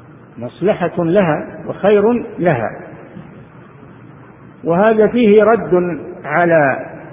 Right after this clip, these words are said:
ضلال الصحفيين الآن والإعلاميين و... الجهال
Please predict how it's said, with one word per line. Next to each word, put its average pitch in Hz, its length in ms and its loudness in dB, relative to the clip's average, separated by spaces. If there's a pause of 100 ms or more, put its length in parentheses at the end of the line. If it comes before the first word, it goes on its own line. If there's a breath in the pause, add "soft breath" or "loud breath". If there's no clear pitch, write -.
(1200)
ضلال 185 560 4
الصحفيين 165 880 0
الآن 143 480 0
والإعلاميين 147 1500 0
و... 147 200 2 (580)
الجهال 151 880 0